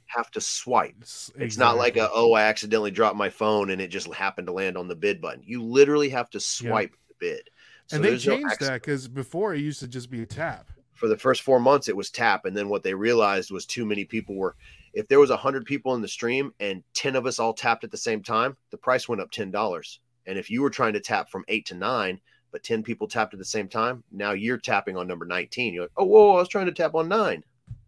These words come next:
Speaker 2: Mm-hmm.
Speaker 1: So now they have it as a swipe.
Speaker 2: Which is great. And that's another thing that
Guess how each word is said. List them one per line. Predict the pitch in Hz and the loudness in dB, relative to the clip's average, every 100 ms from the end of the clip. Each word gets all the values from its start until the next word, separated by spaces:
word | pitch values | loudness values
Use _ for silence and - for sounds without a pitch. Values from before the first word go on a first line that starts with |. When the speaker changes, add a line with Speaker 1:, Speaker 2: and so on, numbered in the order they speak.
| _ - | _ -20
Speaker 2:
Mm-hmm. | 120 113 110 - _ _ _ _ _ | -18 -16 -18 -20 _ _ _ _ _
Speaker 1:
So | - | -10
now | 98 101 | -4 -2
they | 98 | -2
have | 95 | -4
it | 82 | -6
as | 76 | -10
a | |
swipe. | - - - _ _ _ _ _ _ _ | -8 -8 -10 _ _ _ _ _ _ _
Speaker 2:
Which | 127 123 - - - | -12 -12 -12 -20 -16
is | 135 110 | -14 -12
great. | 123 135 113 113 | -8 -6 -8 -10
And | 127 | -6
that's | 135 139 - | -4 -6 -10
another | 139 139 143 | -8 -6 -6
thing | 123 143 123 117 | -8 -10 -12 -14
that | 113 123 113 | -14 -16 -18